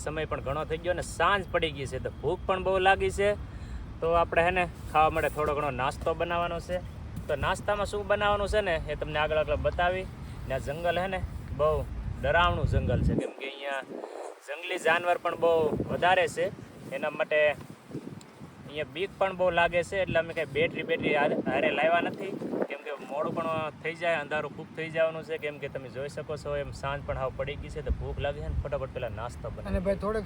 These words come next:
Speaker 2: સમયમાં હે ને આગળ અંધારું થઈ જાય. અને આ જંગલ એવું છે ને કે ભાઈ આની અંદર જનાવર છે, દીપડા છે,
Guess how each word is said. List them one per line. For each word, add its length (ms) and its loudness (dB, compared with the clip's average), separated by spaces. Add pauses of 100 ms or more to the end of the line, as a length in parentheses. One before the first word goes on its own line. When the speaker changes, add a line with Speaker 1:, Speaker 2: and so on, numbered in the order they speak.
Speaker 2:
સમયમાં 380 -2
હે 120 0
ને 100 0
આગળ 260 2
અંધારું 340 2
થઈ 160 2
જાય. 220 2
અને 120 0
આ 120 0
જંગલ 320 2
એવું 200 2
છે 140 2
ને 100 4
કે 120 4
ભાઈ 160 2
આની 240 0
અંદર 220 2 (760)
જનાવર 500 4
છે, 80 0 (120)
દીપડા 360 2 (100)
છે, 140 2